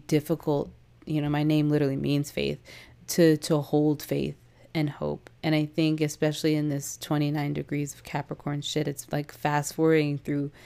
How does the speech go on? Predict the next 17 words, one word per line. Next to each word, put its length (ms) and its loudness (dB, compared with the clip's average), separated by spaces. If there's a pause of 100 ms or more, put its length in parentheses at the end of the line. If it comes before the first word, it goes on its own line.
(300)
everything 440 2
that's 240 -4
wrong 260 -2
with 140 -2
the 100 4
world. 500 2 (920)
Um, 600 0 (180)
and 160 2
I 80 0
think 320 0
that 120 -4
that 200 -2
can 100 0
be 140 -2
very 300 -2
overwhelming, 880 -2 (720)
um, 760 -2